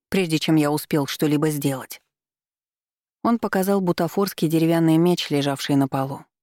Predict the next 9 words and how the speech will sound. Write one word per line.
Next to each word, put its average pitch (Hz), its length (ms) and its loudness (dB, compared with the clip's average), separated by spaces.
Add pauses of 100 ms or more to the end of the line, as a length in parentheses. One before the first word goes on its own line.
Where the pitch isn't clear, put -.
(300)
Им, 165 240 4
несомненно, 170 640 4
только 165 320 -2
что - 160 -4
воспользовались 147 760 0
для 143 180 0
очередного 151 600 0
действия 143 440 0
спектакля. - 680 -6